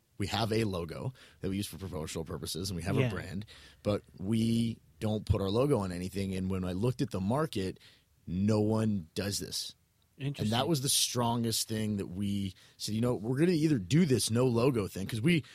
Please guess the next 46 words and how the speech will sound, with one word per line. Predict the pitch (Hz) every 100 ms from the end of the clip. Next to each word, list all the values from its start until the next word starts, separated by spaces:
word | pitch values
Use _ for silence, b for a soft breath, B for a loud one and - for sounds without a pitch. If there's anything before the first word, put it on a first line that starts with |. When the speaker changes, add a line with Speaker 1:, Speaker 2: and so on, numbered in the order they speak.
| B
Speaker 1:
'cause | - 139
when | 135
we |
got | 117 147
our | 147
logo | 127 120 110
from | 113
our | 101
designer, | 87 120 117
like, | -
"Oh, | 147 135
the | - 110
logo's | 175 139 95
really | -
cool." | - 220 123 - B B
And | -
we | 113
started | 110 135 123 104 -
putting | 143 120
mock-ups | 107 117 123 110 -
of | 87
what | 110 117
would | 107
it |
look | 87 127 123
like | 113 104
on | 101
the, | 90 - B B
Speaker 2:
On | 139
Speaker 1:
on | 135
Speaker 2:
the | 113
Speaker 1:
the, | 156 127
on | 135
the | 131
Speaker 2:
T-shirt. | 131
Speaker 1:
T-shirts, | 165 202 180 170 -
and | 143 123
it | -
looked | 123 135 -
really | 98 101 101
cool. | 107 220 - _ b b -
And | 131 120
we're, | 104 98
everyone's | 117 135 131 104
like, |
"Oh, | 165